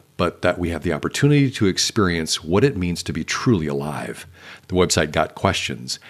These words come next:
helpfully strings together several key aspects of our new nature and our relationship with God. Here's what it captures for us. First, believers are indwelt by the Holy Spirit and are characterized by a joyous freedom to follow Christ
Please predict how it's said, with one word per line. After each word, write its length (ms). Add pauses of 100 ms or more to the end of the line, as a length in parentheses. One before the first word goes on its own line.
(160)
helpfully 360
strings 340
together 440
several 480
key 320
aspects 760 (140)
of 120
our 140
new 160
nature 600 (320)
and 140
our 100
relationship 580
with 140
God. 300
Here's 200
what 120
it 100
captures 420
for 260
us. 240 (800)
First, 380
believers 680
are 180
indwelt 300
by 100
the 100
Holy 180
Spirit 480
and 120
are 120
characterized 720
by 160
a 60
joyous 480
freedom 560
to 80
follow 380
Christ 520